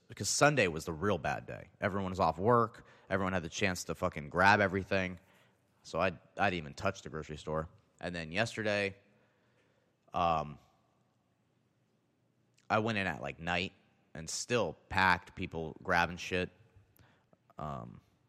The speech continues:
people having little, like, mid, like, freakouts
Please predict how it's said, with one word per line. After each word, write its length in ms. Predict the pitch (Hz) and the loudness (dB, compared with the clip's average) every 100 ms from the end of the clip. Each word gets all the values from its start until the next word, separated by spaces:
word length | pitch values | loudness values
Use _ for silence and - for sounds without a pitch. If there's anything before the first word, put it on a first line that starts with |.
| _ _ _ _ _ _ _ - - | _ _ _ _ _ _ _ -10 0
people 220 | 143 139 | 2 6
having 260 | 139 117 | 4 4
little, 240 | 98 110 110 | 0 0 2
like, 240 | 87 87 | 0 -2
mid, 480 | 87 90 101 110 98 _ _ _ - | -8 -4 -2 -2 -4 _ _ _ -12
like, 220 | - - | -10 -10
freakouts 880 | - - 95 92 120 113 113 - - | -14 -10 -8 -4 0 2 0 -4 -12